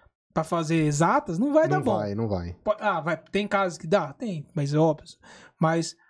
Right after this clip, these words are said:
Speaker 1: é números, cara. Então, estatístico, químico. Isso aí é, quando eu e o Diogo, a gente, nós estivemos no Google em dois mil e dezoito, a primeira pergunta que o cara fez foi isso:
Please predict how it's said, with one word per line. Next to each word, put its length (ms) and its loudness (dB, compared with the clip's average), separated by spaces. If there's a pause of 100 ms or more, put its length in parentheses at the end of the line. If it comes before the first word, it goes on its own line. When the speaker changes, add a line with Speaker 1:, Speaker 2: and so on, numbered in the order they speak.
(840)
Speaker 1:
é 80 6
números, 360 2
cara. 220 -2
Então, 160 0
estatístico, 800 -2
químico. 380 0 (1000)
Isso 160 4
aí 280 4
é, 520 2 (140)
quando 260 2
eu 140 6
e 20 -4
o 20 -4
Diogo, 360 2
a 40 0
gente, 180 -2
nós 220 2
estivemos 640 -2
no 140 0
Google 360 4
em 40 0
dois 180 2
mil 120 4
e 40 2
dezoito, 640 2
a 460 -20
primeira 280 0
pergunta 360 -2
que 60 -4
o 40 -8
cara 220 -2
fez 240 -2
foi 180 2
isso: 260 -4